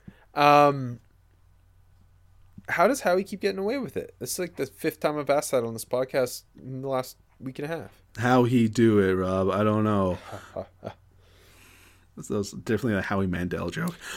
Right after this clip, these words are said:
Speaker 2: Um, <laughs> I don't know, man. I mean, look, we, we've talked about it already ad nauseum.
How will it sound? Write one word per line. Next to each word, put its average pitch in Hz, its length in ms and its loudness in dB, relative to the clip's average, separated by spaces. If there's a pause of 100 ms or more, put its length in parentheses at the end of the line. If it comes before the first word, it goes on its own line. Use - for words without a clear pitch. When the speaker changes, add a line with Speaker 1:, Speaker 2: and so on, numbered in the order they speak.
(200)
Speaker 2:
Um, 135 380 8
<laughs> - 40 4
I - 60 2 (500)
don't 151 160 6
know, 101 160 2
man. 90 240 -6
I 127 80 2
mean, 147 140 6
look, 113 260 6
we, 143 140 6
we've 156 160 10
talked 123 260 8
about 110 180 4
it 107 60 4
already 98 320 2
ad 98 160 0
nauseum. 92 540 -4